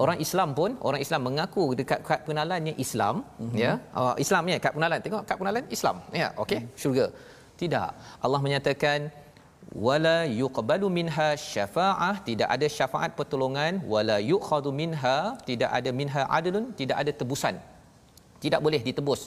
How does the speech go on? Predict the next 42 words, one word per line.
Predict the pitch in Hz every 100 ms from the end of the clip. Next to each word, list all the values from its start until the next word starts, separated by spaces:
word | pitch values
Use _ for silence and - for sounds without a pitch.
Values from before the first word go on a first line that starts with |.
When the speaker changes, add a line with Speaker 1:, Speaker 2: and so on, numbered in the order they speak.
| - - 101
Speaker 1:
Dalam | 110 123
ayat | 131
lain, | 135 123
Ustaznya, | 131 123 143
kalau | 123 120
boleh, | 135 147 - - -
orang | 123 143 131
yang | 131 123
dah | 120 107
masuk | 131 - 156 - -
ke | 123
neraka | 120 135 - 139
itu, | 113 120
dia | 135
nak | -
tebus | 160 160 151 127
segala | 113 139 160 139
apa | 160
yang | 131
ada | 131 135 -
atas | 120 123
muka | 135 123
bumi | 127 139 139
ini, | 120 117
ada | - 135
emas | 143 151 -
ke | 135
apa | - 160
ke, | 135
dia | 135
nak | -
tebus. | 143 123 - - - -
Allah | - 107
kata | 113 107
tidak | 113 -
ada. | - - - - - - -
"Wala | 90 101 139 135 143
hum | 165 240 - - - - 113
yunsarun", | 151 135 - 107 107 143 202 247 - -
tidak | 104 104 127 -
mendapat | 113 113 - 107
pertolongan | 107 113 107 110 139